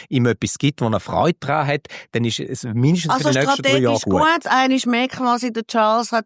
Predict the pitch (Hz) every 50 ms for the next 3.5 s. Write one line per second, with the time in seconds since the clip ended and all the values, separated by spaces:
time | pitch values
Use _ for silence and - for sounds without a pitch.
0 | - 226 220 214 208 208 208 208 202 214 214 - 220 214 196 220 220 220 - 226
1 | 214 - - 208 214 214 - - 208 208 220 214 - 202 - 139 135 131 139 190
2 | 185 156 214 - 214 190 - 202 196 202 - 180 180 185 180 175 175 170 - -
3 | - 165 190 202 - - - - -